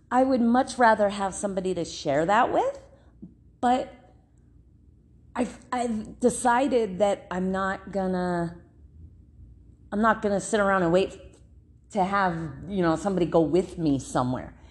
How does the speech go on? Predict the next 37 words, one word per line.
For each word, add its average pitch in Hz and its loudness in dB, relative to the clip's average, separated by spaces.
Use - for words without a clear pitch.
If 202 -4
an 262 2
opportunity 262 0
comes 233 -4
up 233 0
and 196 -2
I 202 -4
need 208 -6
to - -14
go 202 -4
do 226 -8
something, 240 -4
or 185 2
I 170 2
find 196 -2
something 196 -4
I 185 0
wanna 185 -2
go 180 -2
do, 170 -2
then 302 4
I'm 339 2
gonna 403 -6
go - 0
do 453 0
it. - -4
I'm, 370 -4
I'm 381 0
retired. 508 4
I - -16
could - -14
do 403 0
what 494 0
I 427 0
want, 403 -2
you 226 -4
know? 269 -2